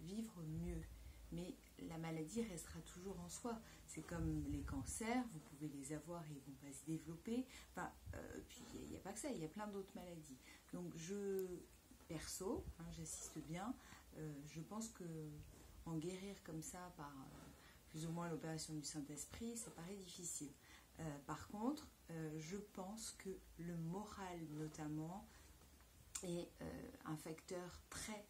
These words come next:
très important dans notre maladie, comme dans beaucoup d'autres, dans toutes les maladies de toute façon.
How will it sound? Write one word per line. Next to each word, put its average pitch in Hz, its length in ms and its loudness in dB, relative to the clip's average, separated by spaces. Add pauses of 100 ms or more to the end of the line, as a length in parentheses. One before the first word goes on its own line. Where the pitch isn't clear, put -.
très 170 340 -6 (180)
important 165 640 -4 (400)
dans 160 140 0
notre 156 340 0
maladie, 139 480 2
comme 147 260 0
dans 135 120 0
beaucoup 127 420 -6
d'autres, 190 260 -2
dans 123 180 -8
toutes - 200 -12
les 151 80 -4
maladies 156 320 0
de 196 60 -4
toute - 180 -12
façon. 156 320 -4